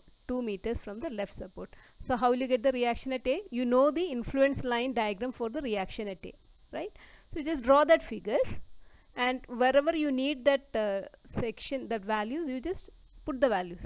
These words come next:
right? So at the end it will be one point two, where twenty kilonewton load is acting, it is one point two,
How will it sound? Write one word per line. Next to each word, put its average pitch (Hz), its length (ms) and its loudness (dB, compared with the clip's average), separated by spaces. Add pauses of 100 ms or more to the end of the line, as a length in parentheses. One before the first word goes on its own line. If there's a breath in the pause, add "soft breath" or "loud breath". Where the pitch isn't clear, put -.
(120)
right? 330 220 -4 (400 loud breath)
So 262 260 6
at 226 220 -2
the 285 140 2
end 285 200 2
it 262 120 -6
will 247 80 -4
be 240 120 -2
one 226 200 0
point 226 340 -2
two, 185 140 -8 (160)
where 220 140 -4
twenty 233 360 -4
kilonewton 254 480 0
load 240 180 4
is 247 100 -2
acting, 240 340 -2
it 214 100 -6
is 370 120 -4 (140)
one 208 220 -4
point 196 340 -4
two, 226 220 -6